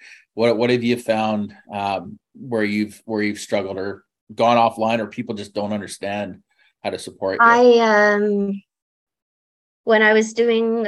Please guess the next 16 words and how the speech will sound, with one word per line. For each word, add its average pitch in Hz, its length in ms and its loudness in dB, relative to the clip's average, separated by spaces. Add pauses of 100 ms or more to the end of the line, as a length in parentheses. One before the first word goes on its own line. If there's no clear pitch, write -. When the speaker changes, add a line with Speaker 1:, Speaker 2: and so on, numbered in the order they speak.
Speaker 2:
official 254 680 -4 (160)
social 220 380 -4
work 220 340 0 (480)
stuff - 560 -2
with 196 200 -4
my, 180 320 -2 (360)
in 185 480 0 (160)
that 180 340 -2
kind 175 240 -4
of 170 120 -4
traditional 185 560 -4
way 165 260 4
that 175 140 2
you 165 80 -6
do 160 160 -6
it, 208 220 -2